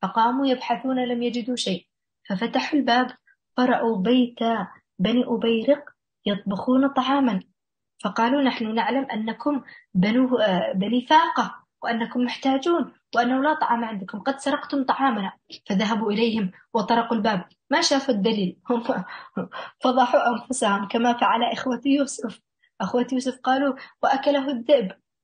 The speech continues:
وأتوا بقميصه بدم كذب. ما هذا الذئب المحترم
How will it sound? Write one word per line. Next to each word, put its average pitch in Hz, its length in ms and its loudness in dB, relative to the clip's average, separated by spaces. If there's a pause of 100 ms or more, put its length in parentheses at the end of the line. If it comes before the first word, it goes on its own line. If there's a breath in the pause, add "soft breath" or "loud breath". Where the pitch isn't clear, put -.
(180)
وأتوا 247 400 2
بقميصه 254 800 0
بدم 233 380 0
كذب. 185 380 -4
ما 254 300 0
هذا 233 140 -4
الذئب 208 340 -2
المحترم 233 800 -2